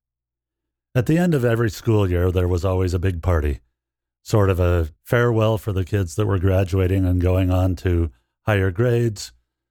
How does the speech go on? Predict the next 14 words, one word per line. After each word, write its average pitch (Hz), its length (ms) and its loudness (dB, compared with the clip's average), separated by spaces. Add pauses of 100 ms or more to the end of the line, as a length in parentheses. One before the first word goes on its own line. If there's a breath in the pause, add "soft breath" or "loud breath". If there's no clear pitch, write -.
(200)
and 104 160 4
a 95 40 2
way 98 200 4
for 95 180 -2
everybody 90 440 2
to 92 100 0
celebrate 90 640 0
having 92 340 0
been 95 200 0
a 90 40 0
part 104 260 -2
of 82 120 -2
something 95 360 -2
good. 123 380 -2